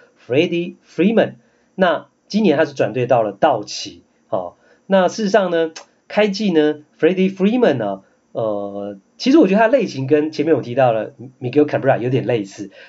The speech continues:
他也是呢，一垒手啊，也是呢，有长打能力，也是有这个高打击率、高上垒率的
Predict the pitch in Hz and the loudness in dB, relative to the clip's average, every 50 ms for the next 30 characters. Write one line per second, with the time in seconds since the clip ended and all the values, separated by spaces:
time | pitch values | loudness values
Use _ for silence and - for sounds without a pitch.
0 | _ _ - 165 170 151 123 117 - 156 143 127 120 117 120 - _ _ _ _ | _ _ -2 0 0 0 -2 -4 -4 -4 -2 -2 -2 -4 -4 -8 _ _ _ _
1 | - 214 233 196 151 147 - 104 - - _ _ _ - 131 127 120 117 117 180 | -4 2 2 2 2 2 0 -6 -8 -8 _ _ _ -6 -4 -2 -2 -2 -2 0
2 | 170 156 139 135 131 131 _ _ _ _ - 120 110 - 127 139 156 123 113 113 | 2 2 2 2 -2 -6 _ _ _ _ -6 -6 -4 -2 0 0 0 0 0 -4
3 | 110 131 135 123 - 113 113 101 - - 175 151 123 110 95 92 - _ _ _ | -6 -6 -6 -6 -6 -6 -8 -8 -6 -4 -4 -2 -2 -2 -4 -6 -8 _ _ _
4 | _ _ - - 127 123 127 - 110 101 - 190 180 185 190 - - - - - | _ _ -8 -4 -4 -4 -2 -4 -8 -2 0 0 0 0 -2 -4 -4 -6 -10 -12
5 | 120 127 139 135 139 143 143 147 147 - 165 131 113 92 87 101 123 120 101 98 | -8 -8 -8 0 2 2 2 2 2 -2 -2 -2 -2 -8 -12 -12 -14 -14 -12 -14
6 | - | -16